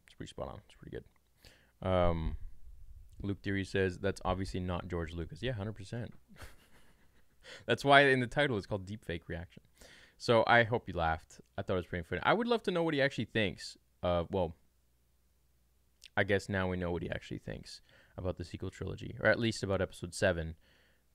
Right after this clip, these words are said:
But I would like to know what he's gonna think about episode nine, you know, with Palpatine coming back, 'cause he was on board for episode nine. So he was, uh, I think he's credited as a, possibly a writer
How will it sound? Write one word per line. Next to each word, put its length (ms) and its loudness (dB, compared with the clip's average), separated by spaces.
But 340 4
I 60 2
would 100 4
like 160 2
to 60 -4
know 100 2
what 100 2
he's 240 -2
gonna 200 0
think 240 -6
about 160 0
episode 260 -2
nine, 300 -2
you 80 -6
know, 220 -4
with 380 -4
Palpatine 360 -4
coming 260 -4
back, 300 0
'cause 340 -6
he 180 4
was 260 10
on 180 8
board 360 4
for 240 -2
episode 360 -8
nine. 260 -8
So 340 0
he 100 -4
was, 300 0
uh, 200 0
I 40 -6
think 160 -4
he's 160 -6
credited 480 -2
as 420 -2
a, 220 -6
possibly 420 -10
a 60 -8
writer 400 -8